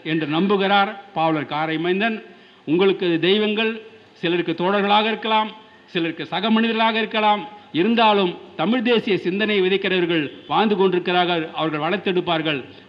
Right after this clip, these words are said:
வளமானதொரு தமிழ்நாட்டை நாம் கட்டமைப்போம் என்கிற நம்பிக்கையோடு பாவலரேறு பெருஞ்சித்தனார் சொல்வார், "வாழ்நாள் பெரியது, வாழ்க்கையோ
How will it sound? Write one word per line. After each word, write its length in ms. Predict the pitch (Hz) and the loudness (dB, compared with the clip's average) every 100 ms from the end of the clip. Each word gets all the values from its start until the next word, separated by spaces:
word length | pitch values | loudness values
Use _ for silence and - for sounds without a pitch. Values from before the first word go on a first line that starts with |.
| 139 | -4
வளமானதொரு 800 | 160 196 214 226 247 247 220 175 | 0 2 4 4 2 2 0 0
தமிழ்நாட்டை 500 | 170 208 196 185 180 135 - - | -2 0 0 -2 -2 -6 -8 -8
நாம் 180 | 139 147 | -6 -6
கட்டமைப்போம் 640 | 160 214 208 196 202 208 208 156 | -4 -2 0 0 0 -2 -4 -6
என்கிற 220 | 160 147 156 | -4 -2 -2
நம்பிக்கையோடு 540 | 196 233 202 202 196 127 - - - - | -2 -2 0 2 0 -2 -6 -20 -20 -2
பாவலரேறு 600 | 165 220 233 208 202 180 175 | 2 4 4 4 4 2 2
பெருஞ்சித்தனார் 580 | 185 214 214 202 190 - | -2 -2 -2 0 0 0
சொல்வார், 400 | 180 190 202 240 - - - - 139 | 0 2 2 0 -8 -20 -20 -10 0
"வாழ்நாள் 460 | 180 226 214 202 180 | 2 4 4 2 2
பெரியது, 420 | 185 208 208 196 226 240 151 - - - 127 | 0 2 2 2 2 0 -6 -20 -20 -10 2
வாழ்க்கையோ 460 | 190 226 214 208 | 2 2 0 2